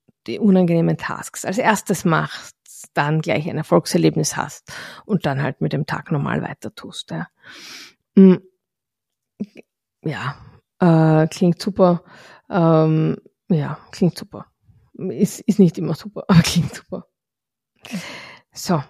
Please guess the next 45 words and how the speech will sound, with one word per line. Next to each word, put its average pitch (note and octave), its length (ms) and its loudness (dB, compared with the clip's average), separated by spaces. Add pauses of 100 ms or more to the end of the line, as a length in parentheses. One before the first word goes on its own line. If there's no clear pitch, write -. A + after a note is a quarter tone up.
(580)
Also A3+ 220 0
all A#3+ 240 2
diese D4+ 240 -2
Modelle, E3+ 640 -2 (160)
Eat G#3 140 -2
the F3+ 60 -4
Frog - 280 -12
First, - 300 -14
Pomodoro, D3 760 -4
Pareto, D3+ 840 -4 (240)
ja, E3+ 340 2
Pareto-Prinzip F3+ 720 2
ist E3 100 -4
achtzig - 360 -4
zwanzig. D#3 440 0
Wenn E3 120 2
du E3 100 0
zwanzig D#3+ 360 -2
Prozent E3 440 0
Einsatz E3 400 0
leistest, D#3+ 340 -2
kriegst - 240 -10
du - 40 -4
achtzig - 280 -8
Prozent D#3+ 360 -6
des D3+ 100 -12
Erfolgs. D3+ 460 -8
Wenn E3+ 120 2
du E3+ 60 4
aber E3+ 160 0
wirklich E3+ 260 -6
hundert F#3 200 4
Prozent F3+ 340 -4
des - 80 -14
Erfolgs F#3 380 0
haben F#3 120 2
willst, F3 220 -4
musst F#3 220 -2
du F3 80 -4
halt E3 160 -4
leider D#3+ 220 -4
auch - 120 -10
hundert F3 180 0
Prozent - 360 -10
machen. D3+ 300 -12